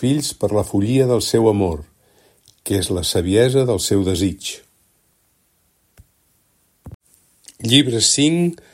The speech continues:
verset dos. L'home superior il·lumina i vivifica tot el que se li acosta. L'inferior obscureix i mata tot el que el toca.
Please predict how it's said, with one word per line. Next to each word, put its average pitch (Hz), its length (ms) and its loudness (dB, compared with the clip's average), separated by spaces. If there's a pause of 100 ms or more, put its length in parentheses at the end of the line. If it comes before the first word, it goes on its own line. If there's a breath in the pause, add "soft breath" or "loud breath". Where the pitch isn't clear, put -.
(160 soft breath)
verset 113 560 2
dos. - 560 0 (880 soft breath)
L'home 113 320 4
superior 107 640 2 (340)
il·lumina 135 640 2 (100)
i 110 80 0
vivifica 107 760 0 (100)
tot 127 240 2
el 117 80 0
que 107 160 -2
se - 160 0
li 104 80 2
acosta. 92 460 -2 (1200 soft breath)
L'inferior 92 720 2 (180)
obscureix 110 800 0 (180)
i 101 80 2
mata 107 320 2
tot 117 240 -2
el 107 80 0
que 110 160 4
el 107 240 -2
toca. 78 360 -2